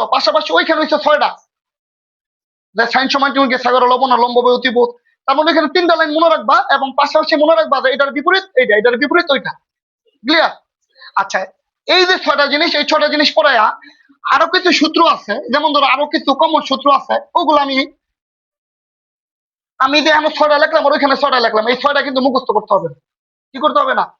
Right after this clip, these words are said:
তোমার ব্রেনে রাখবা। মুখস্থ চিন্তাই বাদ, খালি মনে রাখবা কি? সাইনের বিপরীত কোসেক, সেকের বিপরীত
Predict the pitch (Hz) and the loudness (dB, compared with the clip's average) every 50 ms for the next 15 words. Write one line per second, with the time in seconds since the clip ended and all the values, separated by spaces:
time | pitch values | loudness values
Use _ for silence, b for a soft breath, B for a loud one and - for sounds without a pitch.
0 | _ - _ _ _ _ _ _ _ _ - 254 277 269 202 190 233 254 262 262 | _ -20 _ _ _ _ _ _ _ _ -4 -2 0 0 0 0 0 0 2 2
1 | 254 240 196 180 170 170 - 214 311 277 294 285 - 311 285 - 339 311 330 302 | 0 0 0 -2 -4 -2 0 0 0 2 0 0 -2 -4 -2 0 0 0 0 -2
2 | 277 240 214 190 - - 277 277 262 294 311 330 330 294 247 294 302 - 381 427 | -2 -2 -2 -4 -2 -4 -2 0 2 4 4 4 2 2 0 -2 -2 0 -2 -2
3 | 480 480 480 _ _ _ _ _ _ _ _ _ - 226 233 247 262 240 233 277 | -2 -6 -10 _ _ _ _ _ _ _ _ _ -4 -2 0 2 2 2 2 2
4 | 247 294 302 294 - - 285 285 - 302 320 320 - _ _ _ _ _ _ _ | 2 2 0 0 0 -2 -2 0 0 -2 -2 -4 -6 _ _ _ _ _ _ _
5 | _ _ _ - 226 220 254 262 254 254 269 285 294 285 294 | _ _ _ -6 -4 -2 -2 -2 0 0 0 0 0 0 0